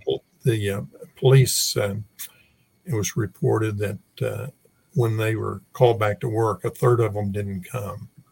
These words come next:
didn't come back. And when we explored that further, we found that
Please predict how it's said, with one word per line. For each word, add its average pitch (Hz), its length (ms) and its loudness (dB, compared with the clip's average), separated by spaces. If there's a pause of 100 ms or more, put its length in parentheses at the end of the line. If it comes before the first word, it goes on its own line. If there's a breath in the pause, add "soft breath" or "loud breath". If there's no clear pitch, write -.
(200)
didn't 117 220 4
come 107 180 -4
back. 101 400 -4 (560 loud breath)
And 113 360 -4
when 120 180 2
we 110 80 -2
explored 120 480 0
that 104 240 -8
further, 107 380 -4
we 104 100 -6
found 104 360 -4
that - 120 -8